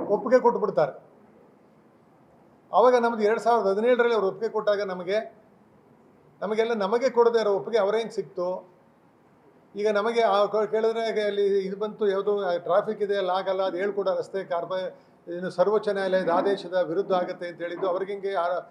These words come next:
ಪರ ಆಗೋಯ್ತು ಅಂತ ಹೇಳಿ ನಾವು ಪ್ರಶ್ನೆ ಮಾಡಿ ಎರಡು ಸಾವಿರದ ಹದಿನೇಳರಲ್ಲಿ ಒಂದು, ಆ, ಪ್ರತಿಭಟನೆ ಮಾಡಿದ್ವಿ.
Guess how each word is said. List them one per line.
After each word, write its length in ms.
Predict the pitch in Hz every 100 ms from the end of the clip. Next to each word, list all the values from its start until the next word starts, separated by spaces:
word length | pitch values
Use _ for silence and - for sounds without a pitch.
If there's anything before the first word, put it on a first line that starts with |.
| - _
ಪರ 120 | 185
ಆಗೋಯ್ತು 400 | 196 185 180 175
ಅಂತ 120 | 156
ಹೇಳಿ 160 | 180 214
ನಾವು 180 | 190 190
ಪ್ರಶ್ನೆ 340 | 170 151 208
ಮಾಡಿ 200 | 180 185
ಎರಡು 220 | 185 185
ಸಾವಿರದ 240 | 185 196 165
ಹದಿನೇಳರಲ್ಲಿ 480 | 170 214 180 165
ಒಂದು, 280 | 165 165 196
ಆ, 1300 | 247 - _ _ _ _ _ 180 156 156 147 139 139 131 127 127 123 123 127 - - - 160 151 135 _ -
ಪ್ರತಿಭಟನೆ 460 | 180 185 254 254 240
ಮಾಡಿದ್ವಿ. 400 | 185 156 127